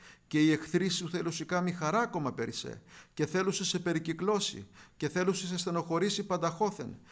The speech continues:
και θέλουσι καταδαφίσει σε και τα τέκνα σου τα εν σύ. Και δεν θέλουσι αφήσει εν σύ λίθον επί λίθον, διότι δεν εγνώρισας τον καιρό της επισκέψεώς σου. Τους επισκέφθηκε ο Κύριος. Δεν τον καταλάβανε.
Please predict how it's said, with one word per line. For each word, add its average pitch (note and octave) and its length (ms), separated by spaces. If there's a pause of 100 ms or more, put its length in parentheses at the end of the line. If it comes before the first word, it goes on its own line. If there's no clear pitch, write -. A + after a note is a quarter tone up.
(200)
και D#3 120
θέλουσι F3+ 380
καταδαφίσει E3+ 760
σε G#3 260
και G3+ 140
τα F#3 160
τέκνα F3+ 380
σου C#3 180
τα C#3 100
εν C3 120
σύ. A#2+ 340 (680)
Και B2+ 140
δεν F#3 160
θέλουσι D#3 480
αφήσει D3+ 500
εν C3 140
σύ D#3 260 (140)
λίθον C#3 640 (100)
επί - 220
λίθον, A3 480 (320)
διότι B2+ 360
δεν B2+ 220
εγνώρισας A#2+ 880 (160)
τον B2+ 160
καιρό A2+ 460
της - 180
επισκέψεώς - 840
σου. - 160 (640)
Τους - 180
επισκέφθηκε D3+ 640
ο C3 40
Κύριος. A#2 600 (460)
Δεν C3 120
τον F3 140
καταλάβανε. A#2+ 680